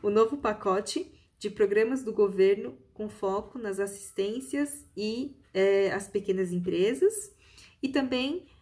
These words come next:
ahn, aos trabalhadores, é, médicos da linha de frente na batalha contra esse vírus.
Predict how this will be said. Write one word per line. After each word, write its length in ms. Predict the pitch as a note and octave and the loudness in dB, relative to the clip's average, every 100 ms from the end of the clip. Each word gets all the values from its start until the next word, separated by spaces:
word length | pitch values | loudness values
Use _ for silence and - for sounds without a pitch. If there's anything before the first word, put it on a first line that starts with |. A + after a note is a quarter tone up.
| _ - | _ 0
ahn, 760 | G#3+ A3 A3 A3 A3 G#3+ G#3+ - | 2 2 2 0 -2 -4 -6 -6
aos 160 | A3 A3+ | -6 -2
trabalhadores, 1000 | B3 A3+ A3 G3 G#3 A3+ C4+ C#4 - - | 0 2 2 4 4 4 2 -2 -6 -10
é, 300 | - G3+ G3+ | -2 0 0
médicos 640 | G3 F#3+ G#3+ C4 - - F#3 | 0 -2 -2 -4 -8 -8 -2
da 100 | F#3+ | -2
linha 180 | G3+ A3 | -2 -6
de 120 | C4 | -8
frente 760 | - F#3+ G3+ G#3 C4 B3+ - - | -6 -6 -4 -8 -8 -8 -10 -10
na 200 | G3 G#3 | -6 -4
batalha 500 | G#3 G#3 G3 G3 G#3 | -2 -2 0 0 0
contra 320 | G#3 G#3 G#3+ | -4 -6 -6
esse 180 | - A#3+ | -8 -4
vírus. 520 | F#3+ - - - - | -2 -2 -6 -14 -16